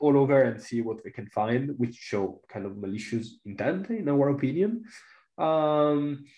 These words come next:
and, and, and also in all these cases, the complainants were using the H R A when making the complaints, uh, because the university just adopted the definition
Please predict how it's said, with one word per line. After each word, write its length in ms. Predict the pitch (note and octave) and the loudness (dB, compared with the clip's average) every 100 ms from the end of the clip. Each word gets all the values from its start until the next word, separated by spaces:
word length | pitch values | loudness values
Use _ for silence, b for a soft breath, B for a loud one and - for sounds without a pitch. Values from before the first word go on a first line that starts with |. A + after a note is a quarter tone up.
| B B B _ - | B B B _ -2
and, 400 | D#3 D3 D3+ D3 - | 2 2 0 -4 -6
and, 180 | D3+ - | -6 -4
and 120 | D3+ | 4
also 300 | F#3 E3 - | 4 4 2
in 140 | G#3 F3 | 4 6
all 120 | F3+ | 4
these 180 | F#3 - | 2 2
cases, 520 | E3 E3+ F#3+ - - C#3+ | 4 4 2 -2 -16 -6
the 120 | C#3+ | -4
complainants 540 | D3+ C#3 D#3+ F3 F3 | -4 0 4 4 2
were 160 | D#3 C#3 | 2 2
using 340 | C#3+ G#3+ A#3+ | 4 4 4
the 80 | F3 | 4
H 300 | C#3+ D3 - | 4 2 0
R 140 | B2 | 0
A 340 | D#3 B2+ E3 F#3+ | 2 2 0 -2
when 180 | C3+ A#2 | -4 -4
making 320 | B2+ B2+ C#3 | -4 -6 -10
the 80 | A#2+ | -8
complaints, 640 | A#2 G#2+ G2+ G2+ C#3 C#3 F#3 | -8 -2 0 2 0 0 -2
uh, 120 | G#3 G#3+ B B B - | -2 -4 B B B -6
because 440 | E3+ G3+ A3 - | 0 6 6 6
the 80 | D#3 | 0
university 500 | E3 F#3 G3 G3 G#3+ | 2 4 4 4 2
just 320 | C#3+ E3 - | 4 0 0
adopted 480 | D3+ D3+ D3 B2+ A#2 | -2 -2 -2 -4 -4
the 60 | A2+ | -6
definition 600 | G#2+ A2 G#2+ G#2 G#2 A2 | -6 -8 -12 -10 -12 -14